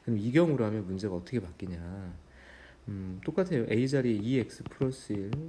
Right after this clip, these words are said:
플러스 이 와이 플러스 일, 이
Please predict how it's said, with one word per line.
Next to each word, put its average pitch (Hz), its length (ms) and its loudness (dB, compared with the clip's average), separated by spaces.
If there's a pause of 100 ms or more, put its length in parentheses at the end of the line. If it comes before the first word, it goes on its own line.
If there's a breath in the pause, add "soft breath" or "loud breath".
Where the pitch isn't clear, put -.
(440)
플러스 110 260 -8 (120)
이 107 260 -4
와이 98 480 -4
플러스 - 480 -10
일, 135 320 -2 (680 loud breath)
이 98 200 -6